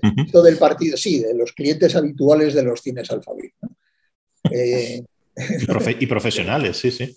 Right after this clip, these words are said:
Speaker 1: Ujú.
Speaker 2: Claro, esto del partido de los ricos y el partido de los pobres y tal. Bueno, yo no creo en eso. Yo creo, eh, que el Partido Popular, eh, sencillamente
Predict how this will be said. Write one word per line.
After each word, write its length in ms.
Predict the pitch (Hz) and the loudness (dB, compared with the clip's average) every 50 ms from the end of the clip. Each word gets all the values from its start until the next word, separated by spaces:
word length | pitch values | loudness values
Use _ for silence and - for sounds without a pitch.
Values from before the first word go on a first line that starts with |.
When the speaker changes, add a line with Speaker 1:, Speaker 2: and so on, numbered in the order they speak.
| _ - | _ -4
Speaker 1:
Ujú. 80 | 107 104 139 | -2 0 2
Speaker 2:
Claro, 180 | 147 147 143 123 131 | 2 2 0 0 -4
esto 220 | 143 - - 190 175 | -4 2 4 6 8
del 140 | 170 160 160 | 8 8 6
partido 440 | 165 151 - - 180 165 165 160 156 | 4 4 4 2 0 0 2 4 4
de 80 | 151 147 | 4 6
los 140 | 143 143 135 | 4 4 4
ricos 400 | 135 165 165 165 - 147 131 127 | 2 0 -2 -2 -4 -6 -4 -4
y 40 | 135 | -4
el 80 | 123 | -2
partido 400 | 120 120 113 - 139 143 143 139 | -2 -4 -4 -2 0 2 4 4
de 80 | 131 127 | 4 2
los 160 | 127 117 - | 2 -2 -4
pobres 440 | - - 151 151 143 139 135 131 127 127 | -4 -2 0 0 0 0 -2 -4 -4 -4
y 60 | 120 | -6
tal. 180 | 147 147 175 - _ _ _ _ _ _ _ _ _ _ - | -6 -6 -8 -8 _ _ _ _ _ _ _ _ _ _ -12
Bueno, 180 | - - - _ _ _ _ _ _ _ _ _ _ - | -12 -12 -14 _ _ _ _ _ _ _ _ _ _ -16
yo 440 | 143 135 240 277 254 - - - _ _ - | -4 0 4 4 4 2 0 -6 _ _ -14
no 680 | 143 135 139 139 135 131 131 131 131 135 139 175 180 | -10 -10 -8 -6 -6 -6 -6 -4 -4 2 4 4 6
creo 180 | 175 175 147 123 | 6 6 4 4
en 80 | 113 123 | 2 -2
eso. 200 | 120 - - - 117 - | -8 -10 -10 -10 -10 -6
Yo 160 | - 147 151 | -6 -6 -2
creo, 560 | 151 - 170 170 170 175 175 170 156 123 135 | 0 4 8 10 12 12 12 12 10 8 4
eh, 760 | 131 131 127 123 123 120 117 117 110 - - - - - - _ _ _ | 2 0 0 0 -2 -2 -4 -4 -8 -10 -14 -16 -18 -20 -20 _ _ _
que 80 | - - | -12 -12
el 80 | - | -10
Partido 400 | - - - - - 131 131 131 | -10 -12 -12 -10 -8 -6 -6 -4
Popular, 520 | 120 131 127 127 123 131 143 151 - - - _ _ _ _ _ _ _ _ _ _ _ _ _ _ _ _ _ _ _ _ _ | -4 -4 -4 0 2 2 2 2 2 -2 -10 _ _ _ _ _ _ _ _ _ _ _ _ _ _ _ _ _ _ _ _ _
eh, 360 | - 65 64 - 117 117 - | -10 -8 -8 -8 -10 -10 -12
sencillamente 800 | - - - - 175 - 123 117 127 131 131 135 143 147 143 - | -10 -10 -10 -8 -6 -6 -6 -4 -4 -6 -4 -4 -4 -4 -6 -8